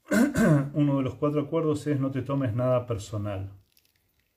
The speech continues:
Y para mí viene desde ese lugar. Porque si yo digo,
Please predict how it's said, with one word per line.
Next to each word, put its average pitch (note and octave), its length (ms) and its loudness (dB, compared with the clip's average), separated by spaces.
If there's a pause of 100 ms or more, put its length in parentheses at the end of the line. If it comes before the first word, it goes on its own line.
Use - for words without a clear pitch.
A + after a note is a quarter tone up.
(1300)
Y - 80 -6
para A2 160 -2
mí F3 160 0
viene C3+ 260 2
desde A#2 300 -2
ese A2+ 280 -4
lugar. G#2 540 -2 (800)
Porque C#3 560 -2 (1400)
si - 260 -2
yo G3 140 2
digo, D3 400 2